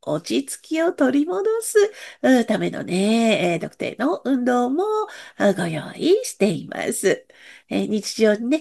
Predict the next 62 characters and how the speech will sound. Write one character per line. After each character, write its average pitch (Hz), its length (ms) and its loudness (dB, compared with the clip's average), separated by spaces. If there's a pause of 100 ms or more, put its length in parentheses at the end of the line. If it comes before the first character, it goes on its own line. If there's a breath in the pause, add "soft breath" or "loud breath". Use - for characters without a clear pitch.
(120)
取 294 200 4
り 302 80 4
入 - 20 -4
れ 302 120 4
る 302 120 -2
こ 285 140 0
と 285 180 0
で、 359 400 2
え 240 380 2
ー、 - 20 -2
パ 208 100 4
ニ 202 140 -2
ッ - 100 -10
ク - 100 -2
に 247 140 -2
な 320 100 0
っ - 40 -2
て 349 160 4
し 311 120 -4
ま 320 140 2
い 339 80 2
そ 415 200 0
う - 20 0
な 311 160 2
時、 - 400 0 (280 loud breath)
不 208 220 8
安 180 180 4
に 185 260 2
押 202 120 6
し 220 80 0
つ 254 160 0
ぶ 294 80 4
さ 330 160 2
れ 359 140 4
そ 440 140 2
う 427 40 6
に 349 140 0
な 330 100 6
っ 339 40 2
て 294 220 4
い 233 200 4
る 220 140 6
時、 214 440 0 (240 loud breath)
そ - 140 4
ん 277 40 0
な 349 120 6
時 370 260 2
に 302 240 2 (100)
自 202 120 6
分 170 260 2
で 175 140 4
自 185 180 4
分 277 180 2 (460)
の、 185 220 4
お、 165 60 0
感 165 280 0
情 170 300 2
を 294 120 6
コ 156 220 -2
ン 202 80 -4
ト 320 200 4
ロ 403 80 4